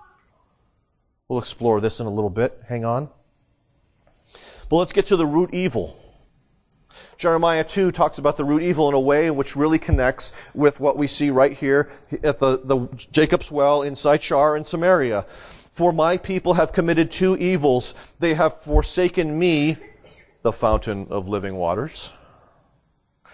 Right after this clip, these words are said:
and hewed out cisterns for themselves, broken cisterns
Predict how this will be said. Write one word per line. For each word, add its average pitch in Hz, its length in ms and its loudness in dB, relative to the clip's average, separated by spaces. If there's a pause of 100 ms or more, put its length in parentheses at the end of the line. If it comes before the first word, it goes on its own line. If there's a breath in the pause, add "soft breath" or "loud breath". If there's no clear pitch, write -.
(420 loud breath)
and 117 140 -2
hewed 156 240 -2
out 139 200 4
cisterns 139 500 -4
for 131 140 -4
themselves, 104 640 0
broken 127 440 -2
cisterns 107 720 -8